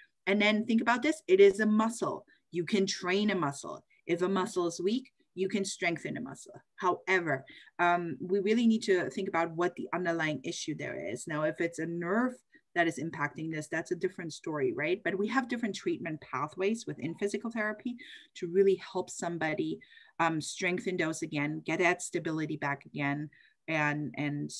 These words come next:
um, really, uh, fix the pelvic floor. But again, it,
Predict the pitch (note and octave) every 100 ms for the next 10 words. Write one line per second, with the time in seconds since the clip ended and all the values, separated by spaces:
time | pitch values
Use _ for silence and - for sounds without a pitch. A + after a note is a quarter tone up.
0 | - C#3+ C#3 C#3 - - D#3+ F3 G3 F3+
1 | E3+ D#3+ E3+ _ _ _ _ _ _ _
2 | D3+ C3+ C#3 - _ _ _ G#3+ G3 -
3 | - - - F3 - F3+ F3 F3+ F#3+ G#3+
4 | G3